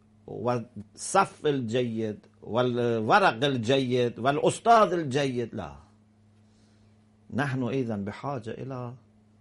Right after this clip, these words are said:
استغفار، بحاجة إلى التسبيح، بحاجة إلى صلاة الليل، بحاجة إلى تزكية النفوس. يعني نحن مدرستنا، آه، ليست فقط مدرسة، يعني، آه، تهتم بالجانب النظري،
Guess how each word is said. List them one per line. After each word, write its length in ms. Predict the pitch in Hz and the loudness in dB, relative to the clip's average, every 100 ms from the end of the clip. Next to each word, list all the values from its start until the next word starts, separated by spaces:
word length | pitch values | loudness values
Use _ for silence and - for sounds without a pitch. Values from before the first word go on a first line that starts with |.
| _ _ _ _ - | _ _ _ _ -10
استغفار، 640 | 110 - 110 - - 110 80 - _ - | -10 -10 -14 -14 -14 -14 -14 -20 _ -18
بحاجة 300 | 104 127 123 | -12 -10 -10
إلى 100 | 110 | -10
التسبيح، 640 | 104 - - - 123 95 - | -14 -16 -18 -14 -12 -12 -12
بحاجة 400 | 104 104 131 117 | -10 -8 -8 -6
إلى 160 | 117 104 | -8 -10
صلاة 400 | - 98 113 110 | -12 -10 -10 -10
الليل، 380 | 98 92 110 98 | -12 -12 -12 -12
بحاجة 320 | 101 95 120 117 | -10 -8 -6 -6
إلى 140 | 113 | -8
تزكية 500 | - 98 - 123 107 | -10 -14 -12 -12 -12
النفوس. 540 | 101 92 92 107 87 - _ _ _ _ _ - _ _ - | -12 -14 -12 -14 -14 -18 _ _ _ _ _ -20 _ _ -14
يعني 340 | 101 110 113 110 | -8 -4 -2 -2
نحن 260 | 113 110 | -2 -2
مدرستنا، 1160 | 123 117 120 110 120 - 180 180 135 127 117 107 - _ _ _ _ _ - - - | -2 0 0 0 -4 -4 -6 -4 -4 -2 -4 -8 -14 _ _ _ _ _ -20 -20 -16
آه، 260 | 98 92 101 | -14 -12 -6
ليست 420 | 143 180 - 120 | -4 -2 -4 -6
فقط 300 | - 113 117 - _ 104 | -6 -6 -6 -8 _ -6
مدرسة، 840 | 107 110 107 117 - 110 104 101 | -4 -4 -4 -6 -4 -4 -4 -6
يعني، 540 | 95 98 101 98 95 - _ _ _ _ _ _ - - | -10 -10 -10 -10 -12 -18 _ _ _ _ _ _ -20 -14
آه، 400 | 82 85 80 85 92 - - _ _ _ _ _ _ - | -12 -12 -14 -14 -16 -20 -20 _ _ _ _ _ _ -14
تهتم 500 | 104 - 117 113 110 | -12 -10 -6 -4 -4
بالجانب 520 | 101 98 107 107 98 | -6 -6 -6 -6 -6
النظري، 500 | 95 101 87 67 | -8 -8 -10 -14